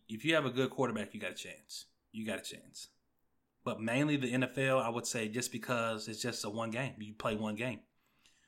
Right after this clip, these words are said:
If you have a great defensive coordinator, a great head coach, and they can scheme against that one team for one game, then you got it. But when it's, when we're talking series,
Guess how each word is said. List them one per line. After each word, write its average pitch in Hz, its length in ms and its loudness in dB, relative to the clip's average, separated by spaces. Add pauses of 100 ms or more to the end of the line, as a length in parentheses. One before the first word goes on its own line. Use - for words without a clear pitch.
(120)
If 107 160 -8
you 120 80 0
have 107 120 0
a 104 40 -2
great 110 260 0
defensive 110 380 -4
coordinator, 113 480 -2
a 101 60 -4
great 113 200 -2
head 110 160 -2
coach, 127 320 -2
and 110 80 -2
they 113 120 0
can 110 220 -4
scheme 131 680 2 (520)
against 110 420 -4
that 107 200 0
one 110 240 0
team 131 300 2
for 107 120 -4
one 110 240 0
game, 123 380 0 (1080)
then 107 100 -4
you 101 80 -4
got 117 220 4
it. 90 120 -8
But 95 280 -2
when 101 140 0
it's, 131 140 2
when 107 160 0
we're 127 60 2
talking 131 400 4
series, 160 840 4